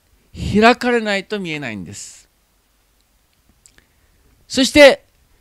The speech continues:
その神様が、の栄光を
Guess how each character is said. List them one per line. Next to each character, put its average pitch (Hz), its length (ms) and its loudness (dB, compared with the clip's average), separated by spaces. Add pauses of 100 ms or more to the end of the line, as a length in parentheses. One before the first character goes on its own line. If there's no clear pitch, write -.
(200)
そ 262 160 0
の 285 300 4 (1500)
神 311 280 4
様 190 260 -4
が、 117 140 -18 (1120)
の 202 180 -2
栄 285 220 6
光 294 200 6
を 226 240 4